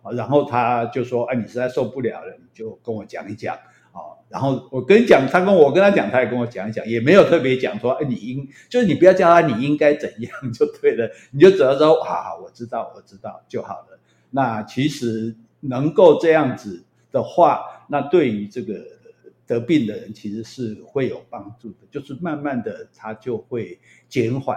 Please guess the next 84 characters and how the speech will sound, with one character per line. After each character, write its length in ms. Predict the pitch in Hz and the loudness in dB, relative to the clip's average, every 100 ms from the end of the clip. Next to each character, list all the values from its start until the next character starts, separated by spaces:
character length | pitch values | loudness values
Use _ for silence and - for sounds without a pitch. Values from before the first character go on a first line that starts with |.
| - | -8
啊。 120 | 110 104 | -16 -6
所 140 | 160 | -2
以 40 | 156 | 0
像 220 | 170 139 | 2 0
我 60 | |
写 160 | - 101 | -2 -6
到 120 | 139 | -6
三 320 | 139 143 143 | -4 -2 -2
月 120 | 147 131 | -2 -2
的 80 | |
时 100 | 113 | -4
候， 60 | 110 | -8
我 80 | 98 | -10
日 140 | 131 | -14
记 160 | 135 139 | -14 -14
就 160 | - 127 | -12 -6
没 140 | 143 | -4
有 100 | 165 | -2
再 180 | 135 131 | -2 -2
写 180 | - 92 | -4 -12
下 220 | 123 110 | -12 -12
去 240 | - 117 | -12 -16
了。 180 | 92 - _ _ - _ | -16 -18 _ _ -20 _
可 180 | 127 127 | -2 -2
是 560 | - 185 160 143 131 | 2 4 6 4 2
后 180 | 120 156 | 8 8
来 120 | 135 | 10
又 260 | 139 - - | 6 0 0
够 160 | 160 117 | 2 2
压 160 | 82 - | -2 -8
起 140 | - | -18
来， 160 | 76 _ | -20 _
哦， 140 | - - | -18 -10
它 160 | 139 | -6
是 140 | 147 147 - _ _ | -4 -6 -10 _ _
阶 180 | - 151 | 2 4
段 240 | 151 139 - | 6 2 2
性 240 | - 117 | -2 -4
的， 80 | 101 | -4
有 140 | 107 | -8
时 80 | 131 | -6
候 80 | 135 | -6
季 200 | 156 139 | -6 -6
节 160 | 117 | -6
转 160 | 110 92 | -6 -10
换 100 | 110 | -10
的 40 | |
时 60 | 110 | -8
候， 60 | 127 | 0
它 140 | 160 190 | 2 6
又 120 | 190 | 8
严 220 | 147 143 | 8 4
重 120 | 165 | 2
的 60 | 151 | 0
时 60 | 135 | 0
候， 60 | |
我 80 | 101 | -2
就 60 | 120 | -4
再， 200 | 135 113 | -4 -6
再 180 | 135 117 | -4 -6
去 160 | 120 | -6
写 320 | 113 - - - | -12 -14 -20 -16
这 80 | 110 | -16
样， 120 | 98 | -16
所 160 | _ 143 | _ -4
以 100 | 147 | -4
也 100 | 104 | -6
是 300 | 101 156 - - _ _ | -6 -6 -6 -12 _ _
反 240 | 120 139 | -4 -4
反 280 | 131 107 - | -6 -8 -10
复 220 | _ 127 | _ -14
复， 260 | 101 _ - | -14 _ -8
甚 140 | - 185 | 0 2
至 60 | |
还 100 | 160 | 4
有 100 | 143 | 2
一 40 | 127 160 123 | 2 0 -2
阵 0 | |
子 220 | 123 151 107 | -2 -4 -4
变 180 | 139 123 | -8 -8
成 120 | 110 | -8
躁 220 | 131 113 | -8 -6
郁 140 | 107 104 | -6 -8
症。 180 | 110 | -12